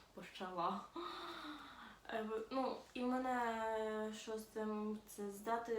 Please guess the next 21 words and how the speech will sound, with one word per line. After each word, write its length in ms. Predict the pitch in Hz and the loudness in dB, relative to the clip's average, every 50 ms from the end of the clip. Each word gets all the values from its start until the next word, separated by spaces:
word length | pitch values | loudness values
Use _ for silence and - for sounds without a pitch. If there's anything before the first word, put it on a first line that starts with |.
| 214 214 - - | 2 0 -2 -4
е, 160 | - 208 208 | -6 -4 -4
не, 240 | 202 196 190 190 185 180 - - | -2 -2 -4 -4 -8 -10 -10 -8
це 80 | 190 | -8
не, 140 | 185 190 185 185 190 190 | -6 -6 -6 -8 -10 -10
це 100 | - - | -12 -10
вже 120 | 190 185 180 | -10 -8 -6
було. 280 | 175 175 170 170 196 190 196 208 214 - - - - - - - - - - - - - - - - - | -4 -2 -2 -2 -4 -6 -8 -10 -12 -14 -18 -20 -20 -20 -20 -20 -20 -20 -20 -20 -20 -20 -20 -20 -10 -6
Поступити 540 | 233 226 - - 220 226 262 285 285 294 294 | -6 -4 -2 -2 -2 -2 0 0 0 0 0
туди, 340 | - 233 220 220 220 240 240 - | 0 0 0 0 0 0 0 0
де 120 | 214 208 208 214 - | 0 -2 -2 -4 -6
хочу. 520 | - 180 175 180 180 175 - 247 254 269 269 262 | -4 -2 -2 -2 -2 -4 -6 -8 -8 -10 -10 -10
Це 420 | - - - - 208 208 202 202 | -12 -12 -8 -4 -2 -2 -2 -2
я 120 | 202 196 196 196 | -2 -4 -6 -6
вже 120 | 190 190 185 | -8 -10 -10
сказала, 480 | - - 196 185 196 190 190 185 185 185 190 | -8 -8 -6 -2 -2 -2 0 -2 -2 -4 -4
я 100 | 190 190 | -4 -4
хочу 320 | 190 190 196 190 - - 190 | -2 -4 -6 -8 -6 -6 -8
навчатися 540 | 185 185 - 185 185 - 190 - - 175 175 - | -6 -4 -6 -6 -6 -6 -8 -6 -6 -6 -6 -6
в 40 | 175 | -6
Лоці, 320 | 165 170 - - - - | -6 -6 -6 -8 -8 -6
е, 840 | 240 302 - - 208 - - - - - - - - - - - | -6 -6 -6 -8 -12 -12 -10 -10 -10 -10 -10 -12 -14 -10 -6 -2